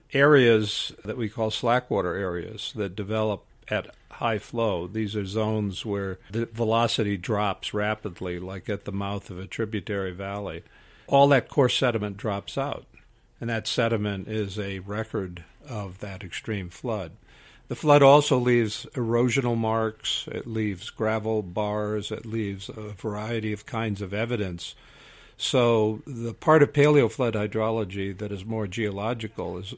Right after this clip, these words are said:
kind of like a detective at a crime scene. You have evidence of this extreme happening,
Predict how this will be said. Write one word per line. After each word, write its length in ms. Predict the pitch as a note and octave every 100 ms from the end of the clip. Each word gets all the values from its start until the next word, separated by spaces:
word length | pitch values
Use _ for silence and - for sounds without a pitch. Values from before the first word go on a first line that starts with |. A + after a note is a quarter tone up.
| -
kind 180 | D3 C3
of 60 |
like 200 | A#2 A2
a 80 | G#2
detective 760 | G#2+ F#2+ - C3 - G2+ F#2+ G2+
at 120 | G2
a 60 |
crime 420 | F#2+ - A2+ B2+ A2+
scene. 400 | - E2+ F#2 G#2+ _ - - - - _ -
You 260 | A#2 A2
have 540 | G2+ A#2+ A2+ G2+ F2+ - _ -
evidence 680 | C3 B2 A2 G#2 G2+ - - -
of 480 | A2+ G#2+ F#2+ G2
this 440 | A2+ G#2 - - - -
extreme 800 | G#2 - - B2+ B2+ A#2+ G#2 G2 -
happening, 640 | A2+ A#2+ - G2 F2+ G2